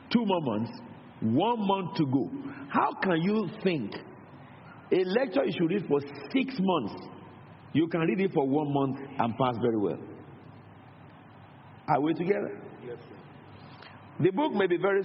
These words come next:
Speaker 1: small that you can read it within two days. Okay? But really, what happened is that they just, they just don't want you to read it like a novel.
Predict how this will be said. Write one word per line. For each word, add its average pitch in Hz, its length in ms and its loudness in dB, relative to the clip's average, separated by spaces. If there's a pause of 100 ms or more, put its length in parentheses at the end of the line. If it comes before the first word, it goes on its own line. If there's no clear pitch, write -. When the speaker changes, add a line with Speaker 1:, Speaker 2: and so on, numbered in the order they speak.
Speaker 1:
small 139 280 2
that 135 100 2
you 131 80 2
can 131 140 0
read 156 180 2
it 156 120 2
within 135 280 2
two 135 140 2
days. 113 260 0 (960)
Okay? 156 240 2 (1000)
But 175 240 2
really, 220 560 0
what 233 180 4
happened 214 300 2
is 190 140 2
that 170 120 2
they 165 60 0
just, 202 240 0 (180)
they 170 120 4
just 214 240 2
don't 208 180 2
want 196 140 2
you 185 60 0
to 160 120 2
read 156 180 4
it 160 60 2
like 147 240 2
a 127 80 4
novel. 131 380 0